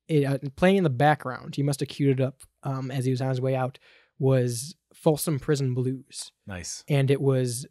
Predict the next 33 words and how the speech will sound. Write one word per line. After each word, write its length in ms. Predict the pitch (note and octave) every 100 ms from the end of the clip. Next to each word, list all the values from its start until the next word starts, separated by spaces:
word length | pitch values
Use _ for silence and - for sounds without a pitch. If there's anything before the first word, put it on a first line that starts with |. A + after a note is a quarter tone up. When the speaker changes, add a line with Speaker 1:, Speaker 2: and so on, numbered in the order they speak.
| -
Speaker 1:
specifically 800 | - - C#3+ - E3+ D#3 D3+
the 120 | C#3 C3+
live 300 | C3+ C3 B2+
version 360 | B2+ B2 C3
from 160 | B2 B2+
San 220 | - A#2+
Quentin. 280 | - D#3+ C3 - -
Speaker 2:
Okay. 280 | - F#2 F2+ -
Speaker 1:
And 180 | D3+ C#3
I 60 | F3+
said 240 | A3 G3
that. 140 | D3 -
I'm 140 | C#3+
like, 240 | C#3+ B2 - _ _
stopped 340 | - F3 E3+ -
conversation. 500 | E3 D3 D3+ C#3 D3
I'm 80 | C3
like, 100 | B2+
"Hey, 240 | C#3+ B2 - _ _ _ _ _ _ _ _ -
is 200 | D#3+ C#3
this 220 | D3 C3
the 80 | C3
San 200 | D3 A#2+
Quentin 300 | - D3 F3+
version?" 360 | B2+ B2+ A2+ - _ _ _ _ _ _
He's 120 | - B2
like, 120 | A2
"Yeah, 260 | D3 E3 C3
you 140 | C3
know 200 | B2+ D3
that?" 100 | F#3
I'm 60 | F3+
like, 160 | C#3